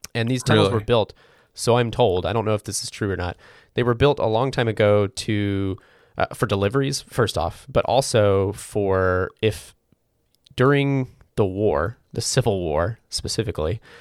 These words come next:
Speaker 1: if the North invaded Athens, people could escape the downtown area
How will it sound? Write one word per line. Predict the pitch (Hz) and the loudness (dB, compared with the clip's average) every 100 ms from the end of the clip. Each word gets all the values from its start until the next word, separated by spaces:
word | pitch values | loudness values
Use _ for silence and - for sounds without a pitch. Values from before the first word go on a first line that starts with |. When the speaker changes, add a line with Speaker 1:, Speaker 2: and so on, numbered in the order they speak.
| - _ _ | -20 _ _
Speaker 1:
if | 110 107 - | 0 0 -2
the | 101 | -2
North | 110 160 160 | 2 2 2
invaded | 123 110 117 113 - | -2 2 2 2 -2
Athens, | 87 - - - - - - | -6 -6 -12 -14 -16 -16 -8
people | 127 131 117 | -2 0 0
could | 127 | -2
escape | 95 - - 107 - - _ _ _ _ _ | -2 -2 0 -2 -2 -8 _ _ _ _ _
the | - | -8
downtown | 104 104 104 104 107 95 95 | 0 0 0 -2 -2 -2 -2
area | 104 98 85 85 107 | -2 0 -2 -4 -6